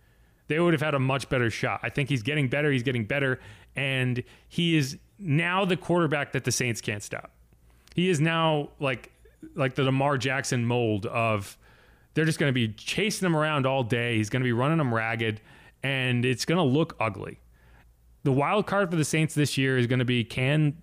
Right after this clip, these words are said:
the Derek Carr offense possess the ball the way that the Saints haven't been able to do in the past few seasons? And, and I think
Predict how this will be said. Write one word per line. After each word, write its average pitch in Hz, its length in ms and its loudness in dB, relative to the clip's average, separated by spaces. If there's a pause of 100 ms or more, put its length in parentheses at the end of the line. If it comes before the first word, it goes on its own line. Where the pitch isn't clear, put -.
the 127 120 0
Derek 123 320 0
Carr 131 280 0
offense 123 560 0 (800)
possess 127 340 0
the 123 100 -2
ball 123 460 -2
the 127 100 2
way 123 200 4
that 120 120 2
the 113 80 -2
Saints 131 340 0
haven't 123 260 0
been 120 120 2
able 117 220 2
to 104 80 0
do 98 540 0 (400)
in 127 100 0
the 123 100 0
past 110 360 -4
few 117 180 0
seasons? 110 680 -2 (100)
And, 135 240 0
and 127 160 -2
I 123 80 -4
think 147 320 -2